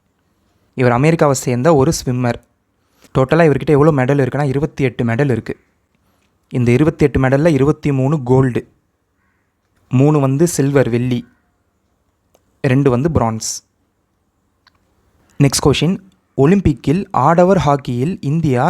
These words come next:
எத்தனை முறை தங்கம் வென்றுள்ளது? ஆன்சர் ஆப்ஷன் ஏ,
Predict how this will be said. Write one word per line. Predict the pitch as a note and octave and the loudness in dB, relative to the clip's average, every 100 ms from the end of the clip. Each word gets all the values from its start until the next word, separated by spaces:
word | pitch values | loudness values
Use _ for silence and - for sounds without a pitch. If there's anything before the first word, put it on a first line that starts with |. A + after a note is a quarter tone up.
| D3+ | -2
எத்தனை | B2 F#3+ F#3 | -2 0 2
முறை | C3+ D#3+ D3+ | 2 0 0
தங்கம் | C3 C#3 D#3 | -2 0 0
வென்றுள்ளது? | B2 A#2+ A#2 A2+ A#2 - _ _ _ _ _ _ _ _ _ _ _ _ _ _ _ _ _ _ - | -2 -2 -2 -2 -6 -10 _ _ _ _ _ _ _ _ _ _ _ _ _ _ _ _ _ _ -2
ஆன்சர் | B2 A#2+ F#3+ | 0 2 2
ஆப்ஷன் | D3 C#3 | 0 -2
ஏ, | B2+ | -2